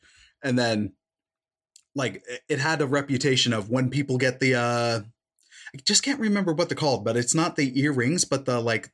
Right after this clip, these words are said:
the spacers in their ears. Um, the reputation of those is like, "Hey, if you remove those,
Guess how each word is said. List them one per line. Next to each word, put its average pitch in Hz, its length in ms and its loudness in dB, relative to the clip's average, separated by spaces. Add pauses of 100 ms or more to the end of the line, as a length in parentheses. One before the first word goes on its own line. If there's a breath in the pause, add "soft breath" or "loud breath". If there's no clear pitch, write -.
the 123 80 0
spacers 156 640 2
in 170 100 2
their 165 160 0
ears. 196 340 -2 (600 loud breath)
Um, 113 680 0 (800)
the 135 140 -4
reputation 170 640 0
of 110 120 -2
those 143 300 4
is 117 200 2
like, 107 200 -2
"Hey, 123 200 2
if 113 280 -2
you 135 120 0
remove 123 400 0
those, 135 280 2